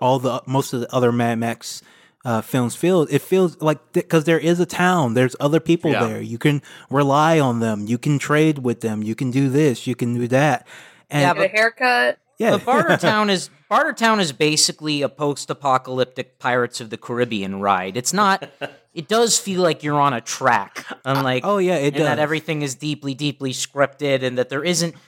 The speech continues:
Speaker 3: there isn't a sense of living. I don't really mind that as much as I think some of the more hardcore Mad Max fans do. I sort of accept it for what it is, but I, I get that criticism.
Speaker 2: I mean,
Speaker 3: it is, it is
Speaker 2: a
Speaker 3: embalmed.
Speaker 2: hu-, a huge element. I mean, and what's interesting is that this is just a different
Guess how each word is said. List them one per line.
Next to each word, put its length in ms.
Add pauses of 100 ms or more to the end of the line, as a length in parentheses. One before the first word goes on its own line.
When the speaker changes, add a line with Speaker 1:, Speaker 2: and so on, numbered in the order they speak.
Speaker 3:
there 120
isn't 240
a 60
sense 340
of 100
living. 320 (480)
I 120
don't 200
really 200
mind 440
that 420
as 180
much 240
as 120
I 80
think 440 (140)
some 260
of 80
the 80
more 540
hardcore 520
Mad 220
Max 260
fans 380
do. 380 (300)
I 100
sort 260
of 80
accept 400
it 140
for 100
what 200
it 120
is, 400 (560)
but 100
I, 200
I 100
get 380
that 220
criticism. 460
Speaker 2:
I 40
mean, 260
Speaker 3:
it 100
is, 280
it 100
is 200
Speaker 2:
a 40
Speaker 3:
embalmed. 400
Speaker 2:
hu-, 120
a 40
huge 320
element. 480
I 100
mean, 160
and 140
what's 240
interesting 360
is 100
that 120
this 160
is 100
just 180
a 60
different 500